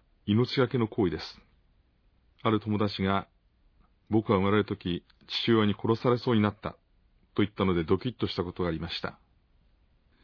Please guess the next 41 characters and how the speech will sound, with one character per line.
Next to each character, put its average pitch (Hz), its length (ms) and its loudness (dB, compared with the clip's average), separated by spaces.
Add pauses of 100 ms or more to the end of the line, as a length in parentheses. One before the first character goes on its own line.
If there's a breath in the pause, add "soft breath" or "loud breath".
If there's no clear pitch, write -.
(300 soft breath)
彼 123 220 2
が 104 80 4
生 95 80 2
み 104 80 4
出 110 100 2
さ 113 160 -4
れ 104 60 2
る 95 80 0
と 92 100 -8
き、 - 260 -10 (920)
母 107 240 -2
親 107 220 4
は 101 80 2
難 113 240 2
産 87 180 -2
で 85 220 -8 (520)
医 104 60 -6
者 113 220 0
か 107 100 -2
ら、 98 200 -2 (440)
「母 104 140 -2
体 117 180 2
を 110 80 0
取 110 160 -4
り 110 60 2
ま 113 80 -2
す - 100 -12
か？ 92 160 -10 (800)
お 107 80 -4
子 - 100 -12
さ 123 140 2
ん 123 60 2
の 123 80 0
方 123 120 0
を 101 40 0
取 107 180 2
り - 0 -
ま 113 140 2
す - 100 -12
か？」 98 180 -4 (320)
と - 180 -2